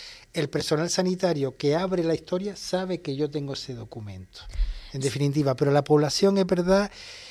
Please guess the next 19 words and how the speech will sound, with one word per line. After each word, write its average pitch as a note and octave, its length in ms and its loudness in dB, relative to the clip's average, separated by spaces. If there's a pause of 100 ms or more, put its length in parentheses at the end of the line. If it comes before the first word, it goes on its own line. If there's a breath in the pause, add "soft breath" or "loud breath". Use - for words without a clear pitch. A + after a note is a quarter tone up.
(120 loud breath)
en D3 180 2
cada A3 380 4
comunidad F#3 460 6
autónoma F#3+ 500 4
se E3 220 -2
llama F3 260 2
de E3 60 0
una E3+ 180 0
manera D#3+ 320 2
diferente, B2+ 640 0
pero C3+ 180 0
realmente D3 640 2 (320 loud breath)
la C#3 240 4
población C#3+ 640 2
lo F3 120 4
conoce D#3 480 -2
como F3 320 0
testamento D3+ 760 -2
vital. A2+ 380 -6